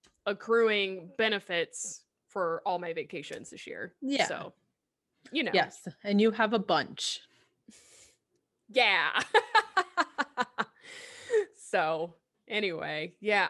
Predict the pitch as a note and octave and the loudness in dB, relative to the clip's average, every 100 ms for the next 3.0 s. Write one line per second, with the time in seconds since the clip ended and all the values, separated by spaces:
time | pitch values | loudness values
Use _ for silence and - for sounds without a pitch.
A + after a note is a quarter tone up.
0 | - A3 A#3 A3+ G3 - _ G#3+ G3+ F#3+ | 4 4 6 6 4 0 _ -6 -4 -4
1 | E3+ F3 F3+ F3 - G3 A#3 A3+ A#3+ G#3 | -4 -2 -2 -4 -2 2 2 2 -2 -4
2 | E3 - - G#3+ G3 G3 F3+ F3+ F3 | -8 -16 -6 -2 -2 0 -2 0 0